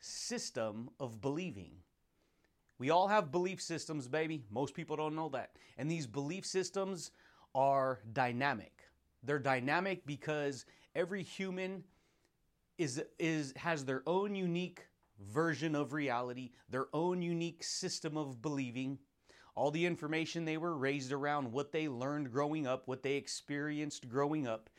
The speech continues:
And so what we do as people, you guys, is we live our life in the current moment based upon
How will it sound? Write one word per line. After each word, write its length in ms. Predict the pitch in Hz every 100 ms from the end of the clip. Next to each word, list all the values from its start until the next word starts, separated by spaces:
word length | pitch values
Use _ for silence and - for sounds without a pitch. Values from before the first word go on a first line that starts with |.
| - -
And 140 | - 131
so 140 | 160
what 180 | 139 139
we 160 | 175
do 180 | 185 196
as 180 | 175 170
people, 300 | - 180 180
you 140 | 170
guys, 420 | 170 175 180 170 - - - - _
is 580 | 151 151 143 135 117 101 - - _ _
we 380 | 135 165 165 139 -
live 360 | 110 170 196
our 200 | 160 180
life 360 | 170 143 156 156
in 100 | 139
the 80 | 120
current 380 | - 160 165
moment 400 | 127 139 160 175 - _ 98 92
based 340 | 147 170 -
upon 580 | 190 - 165 143 123 127